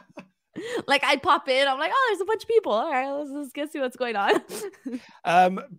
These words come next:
Speaker 2: before we, uh, get out into your Ultra Chats, Mod Mother, can I make a request? Can we put a poll up, uh, here on the Wrestle Talk Podcast live chat? 'Cause I'm curious to see what everyone else thinks should main event WrestleMania Night One.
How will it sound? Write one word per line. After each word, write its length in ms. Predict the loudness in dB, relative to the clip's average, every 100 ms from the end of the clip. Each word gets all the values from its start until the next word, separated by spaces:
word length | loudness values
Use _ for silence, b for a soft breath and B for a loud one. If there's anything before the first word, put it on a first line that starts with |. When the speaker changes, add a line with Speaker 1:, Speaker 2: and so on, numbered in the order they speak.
| _
Speaker 2:
before 220 | -6 0
we, 180 | 0 4
uh, 320 | 4 4 0 0
get 160 | 2
out 140 | 4 2
into 180 | -2
your 280 | -6 -4 -4
Ultra 240 | -4 -8 -6
Chats, 240 | -8 -2
Mod 220 | 0 2
Mother, 220 | 2 0
can 100 | 0
I 80 | 0
make 220 | 0 -2 -2
a 200 | 0 0
request? 720 | -6 -12 -8 0 0 0 -6
Can 80 | -6
we 100 | -6
put 140 | -4
a 60 | -6
poll 500 | -8 -2 0 0 -4
up, 220 | -10 _ _ -16
uh, 280 | -12 -10 -10
here 320 | -10 -6 -6
on 100 | -6
the 80 | -10
Wrestle 360 | -10 -10 -10 -10
Talk 240 | -8 -8
Podcast 240 | -8 -8
live 340 | -8 -6 -6 -8
chat? 240 | -8 -8
'Cause 100 | -4
I'm 140 | -6 -4
curious 240 | -6 -8
to 80 | -10
see 140 | -10
what 220 | -6 -6 -6
everyone 400 | -8 -6 -6 -8 -6
else 320 | -6 -4 -6
thinks 240 | -8 -8
should 200 | -6 -6
main 280 | -4 -4 -4
event 320 | -6 -6 -6
WrestleMania 500 | -8 -8 -6 -6 -4
Night 220 | -4 -4
One. 320 | -6 -6 -6